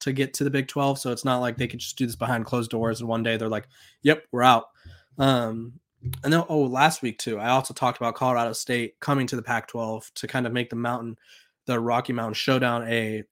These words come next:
Pac-twelve game, which would have been interesting. Um, so storylines all over the place, but what you need to know,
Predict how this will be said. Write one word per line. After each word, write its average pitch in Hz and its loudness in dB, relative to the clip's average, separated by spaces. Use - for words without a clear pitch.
Pac-twelve 127 2
game, 123 -2
which 127 -4
would 135 2
have 131 -2
been 131 0
interesting. 165 -2
Um, 139 6
so 127 2
storylines 160 2
all 131 4
over 113 0
the 110 -4
place, 110 -8
but 120 -4
what 143 2
you 151 0
need 135 2
to 131 -4
know, 104 -6